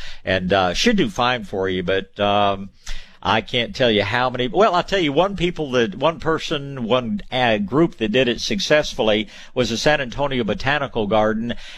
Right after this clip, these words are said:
and they only brought in a hundred and fifty semis of East Texas soil to prepare an area to, uh, to plant 'em. So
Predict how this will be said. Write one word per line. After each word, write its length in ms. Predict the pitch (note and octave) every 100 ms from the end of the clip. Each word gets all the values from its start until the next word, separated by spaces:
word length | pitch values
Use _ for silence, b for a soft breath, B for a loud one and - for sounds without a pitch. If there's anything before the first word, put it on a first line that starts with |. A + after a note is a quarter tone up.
| B
and 160 | A#2 G2+
they 180 | A3
only 300 | G3 F#3+ E3+
brought 320 | B2 D3 D#3 D3+
in 180 | D#3+
a 60 | A#2+
hundred 320 | C3 E3+ E3
and 120 | B2+
fifty 380 | - E3 - C3
semis 640 | - F3 D#3 C#3+ B2+ A#2+ A#2
of 80 |
East 260 | A#2+ B2+ -
Texas 380 | C#3 - A#2 -
soil 540 | D3+ C#3 A#2 G2 G2+ b b -
to 100 | G2+
prepare 460 | A2 A2+ B2+ A#2+
an 100 | G#2+
area 420 | G#2+ B2 A#2+ A2+ G#2
to, 340 | A#2+ G#2+ G2+
uh, 140 | G2 F#2+
to 160 | G#2+
plant 340 | F#2 C#3 B2+ F#2+
'em. 140 | F2+
So 260 | - G#2+